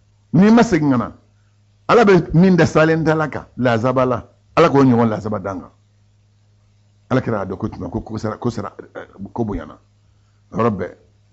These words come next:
Kira, a ko, "Sinɛ ma, ne b'i bila, i bɛ taa sin di den ma, ne tɛ taa dɛ, n bɛ to yan, n bɛ tigɛ tɔrɔmada de ye." Ni cɛ kununa, n'a ko k'a ma jɛ i kɔ, n b'i sara a ye.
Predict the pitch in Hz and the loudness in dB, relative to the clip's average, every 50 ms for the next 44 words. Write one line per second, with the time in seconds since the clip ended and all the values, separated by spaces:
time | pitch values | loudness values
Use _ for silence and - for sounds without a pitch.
0 | _ _ _ _ - 123 123 127 - - - - 104 101 131 139 139 135 139 - | _ _ _ _ -6 -4 -4 -4 -4 -10 -12 -10 -6 0 2 2 2 2 2 0
1 | 151 151 147 131 104 - - _ _ _ _ _ _ - 151 185 240 247 220 220 | 0 0 0 0 -2 -4 -8 _ _ _ _ _ _ -2 2 4 4 4 4 4
2 | 220 214 185 156 151 156 143 113 92 - - _ _ - 180 190 175 190 190 151 | 4 4 4 2 2 0 0 0 -2 -6 -14 _ _ -2 0 0 2 2 2 2
3 | 190 185 185 180 - 190 196 175 160 165 160 151 143 160 151 143 175 208 196 160 | 2 2 2 2 0 0 -2 0 0 0 0 2 2 2 2 2 2 0 0 0
4 | 151 147 143 143 147 156 - - 123 147 147 - 165 160 127 123 139 139 147 165 | -2 -2 0 0 -2 -4 -4 -2 -2 0 0 0 0 2 2 2 2 0 0 -4
5 | 165 - - 117 110 110 107 120 113 98 85 71 65 - _ _ _ _ _ _ | -4 -4 -4 -4 -4 -2 -4 -4 -4 -6 -8 -10 -14 -18 _ _ _ _ _ _
6 | _ _ _ _ _ _ _ _ _ _ - 120 143 143 143 - - - _ _ | _ _ _ _ _ _ _ _ _ _ -2 0 0 0 0 -4 -12 -20 _ _
7 | _ _ - - 123 135 - 135 127 127 127 131 110 - - - _ _ _ _ | _ _ -4 -2 -2 0 2 2 4 4 4 2 0 -2 -6 -16 _ _ _ _
8 | _ _ _ - 127 165 190 202 160 160 - 170 156 156 151 143 135 123 117 120 | _ _ _ -4 0 0 2 2 0 0 -2 0 -2 -2 0 -2 -4 -4 -4 -6
9 | 113 110 107 117 113 101 - _ _ _ _ - 113 120 135 131 - 98 92 80 | -6 -6 -6 -6 -8 -8 -10 _ _ _ _ -4 0 0 0 0 0 -4 -8 -10
10 | 67 67 64 | -12 -14 -16